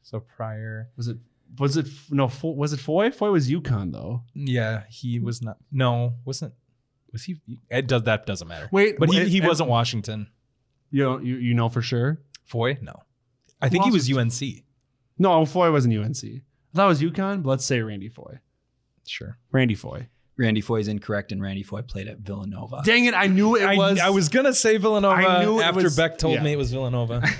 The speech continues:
Speaker 2: <laughs> Shoot. Uh, who was his teammate? Who was Randy Foy's teammate that was also good, uh, at Villanova? There was two guys.
Speaker 3: Scotty Reynolds.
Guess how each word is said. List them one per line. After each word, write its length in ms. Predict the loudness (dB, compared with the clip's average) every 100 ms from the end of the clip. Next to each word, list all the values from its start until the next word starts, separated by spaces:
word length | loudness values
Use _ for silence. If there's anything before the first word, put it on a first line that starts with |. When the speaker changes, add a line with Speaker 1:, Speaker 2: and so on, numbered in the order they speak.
| -8
Speaker 2:
<laughs> 220 | -12 -8
Shoot. 380 | -2 0 -2 -4 -10 2
Uh, 80 | 4
who 120 | 6
was 120 | 4
his 120 | 0
teammate? 360 | -2 -2 -2 -2
Who 60 | -2
was 140 | 0
Randy 180 | 0 0
Foy's 160 | -2 -2
teammate 220 | -2 0
that 80 | 0
was 100 | 0
also 220 | -2 -2
good, 240 | -4 -4
uh, 160 | -6 -6
at 120 | -4
Villanova? 440 | -4 -4 -4 -4 -4
There 120 | -2
was 100 | -2
two 260 | -2 -2
guys. 440 | -4 -10 -16 -18 -20 _ _
Speaker 3:
Scotty 480 | -14 -8 -4 -2 -2
Reynolds. 640 | -4 -6 -6 -8 -12 -16